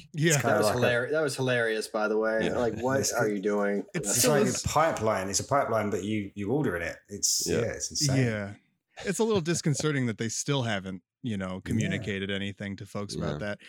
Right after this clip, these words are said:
Speaker 1: And I know there's discussion in the Black Series circles of like, "Ooh, are we getting a new Grievous?" It's like, "You adorable fools. It's a repaint.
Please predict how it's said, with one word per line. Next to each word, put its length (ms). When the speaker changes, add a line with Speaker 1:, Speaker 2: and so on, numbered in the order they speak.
Speaker 1:
And 80
I 80
know 140
there's 180
discussion 580
in 120
the 60
Black 260
Series 320
circles 380
of 40
like, 220
"Ooh, 280
are 120
we 120
getting 240
a 40
new 240
Grievous?" 500
It's 140
like, 160
"You 100
adorable 500
fools. 460
It's 140
a 80
repaint. 760